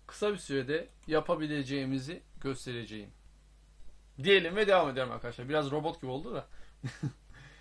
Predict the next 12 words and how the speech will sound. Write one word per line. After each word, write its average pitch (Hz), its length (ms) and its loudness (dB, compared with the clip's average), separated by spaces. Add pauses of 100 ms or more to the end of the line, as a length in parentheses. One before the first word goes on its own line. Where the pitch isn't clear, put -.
(300)
Sil 226 200 2
butonuna 226 340 4
tıklıyoruz 214 380 6
arkadaşlar. 151 600 2 (1120)
Şunları 185 340 0
bir 175 100 -4
kapatalım. 214 560 2 (680)
Kapatmayalım. 208 680 0 (1000)
Kapatalım 180 360 -2
mı? 120 160 -8
Kapatalım 135 400 -4
aynen. 135 300 -4